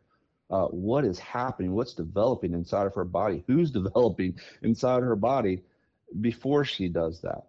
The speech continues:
Um, Candy, one of the very first, uh, patients we ever scanned with ultrasound, um,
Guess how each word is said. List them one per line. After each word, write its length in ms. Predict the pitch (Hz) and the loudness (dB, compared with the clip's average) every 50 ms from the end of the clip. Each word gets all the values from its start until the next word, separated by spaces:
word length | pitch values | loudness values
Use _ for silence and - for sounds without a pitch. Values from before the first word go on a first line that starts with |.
| _ _ _ _ _ _ _ _ - _ - | _ _ _ _ _ _ _ _ -14 _ -2
Um, 380 | - 107 107 101 98 98 87 - _ | 0 2 2 2 2 0 -2 -4 _
Candy, 380 | - - 127 127 120 104 98 98 | -2 0 2 2 4 2 2 0
one 260 | - - 101 117 120 | 0 0 0 2 2
of 80 | 120 107 | 2 2
the 60 | 95 | 2
very 280 | 90 101 104 107 104 101 | 2 2 4 4 2 0
first, 640 | - - - 101 104 101 98 - - - - - - _ _ _ _ _ _ _ _ _ _ _ _ _ _ - | -2 -4 -2 0 0 0 0 -2 -6 -8 -10 -12 -20 _ _ _ _ _ _ _ _ _ _ _ _ _ _ -4
uh, 160 | 82 87 85 | -2 -2 -2
patients 480 | - - - 98 101 - - 90 85 - | -2 -2 -2 0 0 0 -2 -6 -4 0
we 100 | 98 98 | 2 2
ever 140 | 98 92 87 | 2 2 0
scanned 340 | - - - 95 98 92 | -4 -4 -2 -2 0 0
with 140 | 90 85 - | -2 -2 -2
ultrasound, 680 | - 90 92 90 - 87 - - 87 - - - - 95 - _ _ _ _ _ _ _ _ _ _ - | -2 -4 -4 -4 -8 -12 -12 -10 -10 -10 -10 -10 -12 -14 -18 _ _ _ _ _ _ _ _ _ _ -6
um, 400 | 87 85 85 82 80 - - - | -2 -2 -2 -2 -2 -4 -6 -10